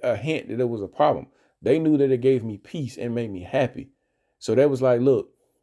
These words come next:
you do you." Like, what, I know the husband told me, like, we had a, a can-, a candid conversation, you know. He was like, "Man, I still listen to Tupac. I still listen to Big. I listen to a lot of rappers. I just listen to the stuff with all the,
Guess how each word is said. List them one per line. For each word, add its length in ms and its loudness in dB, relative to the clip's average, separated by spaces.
you 160 -6
do 140 -4
you." 280 -2
Like, 300 0
what, 220 0
I 100 0
know 160 2
the 100 2
husband 420 2
told 280 0
me, 140 -6
like, 180 -4
we 120 -4
had 160 -2
a, 160 -2
a 40 -4
can-, 320 -4
a 80 2
candid 320 0
conversation, 640 -2
you 40 -6
know. 200 -2
He 60 -6
was 80 -2
like, 120 2
"Man, 200 2
I 60 -4
still 260 0
listen 260 -2
to 60 -6
Tupac. 440 -4
I 60 -2
still 220 -2
listen 240 -4
to 80 -6
Big. 220 0
I 80 4
listen 240 -2
to 140 -6
a 40 -6
lot 200 -2
of 60 -2
rappers. 300 -2
I 80 2
just 200 -4
listen 220 -8
to 100 -6
the 60 -8
stuff 300 -2
with 80 0
all 180 0
the, 140 -10